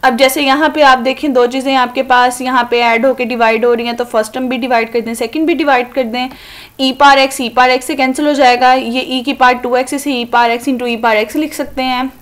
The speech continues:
एक power cancel होके पीछे just ई की par X बचेगा, plus यहाँ पे वन बचेगा। Integral अलग अलग कर लिया, एक्सपोनेंशियल की integration exponential,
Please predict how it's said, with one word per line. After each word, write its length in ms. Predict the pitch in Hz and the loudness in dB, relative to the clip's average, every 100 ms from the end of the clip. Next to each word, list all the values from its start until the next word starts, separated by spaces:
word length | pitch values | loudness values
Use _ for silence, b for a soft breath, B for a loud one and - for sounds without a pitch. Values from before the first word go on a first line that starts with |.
| - | -6
एक 180 | 247 233 | -2 0
power 240 | 269 254 262 | 4 4 2
cancel 300 | 240 233 285 | 0 -2 -2
होके 180 | 240 262 | 0 -2
पीछे 280 | 254 247 254 | -4 -2 -2
just 220 | 247 240 | -2 -6
ई 80 | 226 | -6
की 80 | |
par 240 | 240 240 208 | 2 2 2
X 200 | 208 294 | 0 -4
बचेगा, 400 | 311 285 269 277 277 B B B B | -4 -2 2 2 0 B B B B
plus 260 | 262 285 | 0 2
यहाँ 160 | 285 240 233 | 2 0 0
पे 80 | |
वन 240 | 240 214 262 | 0 0 0
बचेगा। 460 | 277 285 269 254 254 - | 0 0 4 4 4 0
Integral 440 | 247 247 233 247 | -4 0 0 0
अलग 280 | 240 226 233 | 0 0 0
अलग 160 | 294 269 | 0 0
कर 120 | 262 | 0
लिया, 300 | 247 240 240 | 0 2 2
एक्सपोनेंशियल 640 | - 233 262 254 240 262 247 | 0 -4 -2 -2 -2 -4 -4
की 120 | 269 | -4
integration 480 | 240 247 240 240 233 | -2 0 -2 -2 -4
exponential, 720 | 233 - 233 208 202 285 | -6 -4 -4 -4 -2 -2